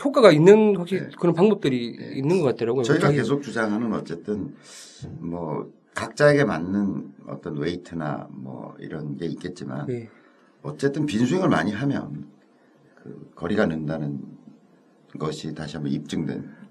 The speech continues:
Speaker 2: 것이
Speaker 1: 예.
Speaker 2: 아닐까.
Speaker 1: 그래서 뭐, 본인은 그걸로 거리를 늘렸으니까
Speaker 2: 어.
Speaker 1: 방송에 꼭 한번 이야기를 해달라.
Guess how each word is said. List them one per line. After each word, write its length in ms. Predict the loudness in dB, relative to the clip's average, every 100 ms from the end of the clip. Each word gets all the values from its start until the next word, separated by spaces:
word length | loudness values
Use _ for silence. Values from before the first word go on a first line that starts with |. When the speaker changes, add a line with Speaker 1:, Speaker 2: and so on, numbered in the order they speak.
| _ -6
Speaker 2:
것이 140 | 4
Speaker 1:
예. 100 | 4
Speaker 2:
아닐까. 200 | 4 -6 -4
Speaker 1:
그래서 280 | 0 2 0
뭐, 160 | -2
본인은 360 | 2 6 6 6
그걸로 320 | 2 4 4
거리를 260 | 2 -2 0
늘렸으니까 680 | 2 2 0 0 2 2
Speaker 2:
어. 60 | 2
Speaker 1:
방송에 340 | 2 2 2 4
꼭 160 | 2
한번 180 | 2 2
이야기를 260 | 2 2 0
해달라. 420 | 0 4 4